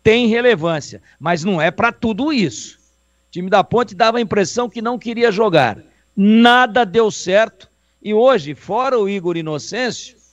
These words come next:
que tava suspenso, esse é titular, então era um desfalque,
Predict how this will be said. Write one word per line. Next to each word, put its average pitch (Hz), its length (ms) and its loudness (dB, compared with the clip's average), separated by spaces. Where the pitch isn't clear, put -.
que 147 120 -6
tava 147 300 0
suspenso, 180 680 -4
esse 151 340 2
é 143 60 2
titular, 160 600 0
então 147 300 -2
era 143 300 -2
um 254 180 -2
desfalque, 160 720 0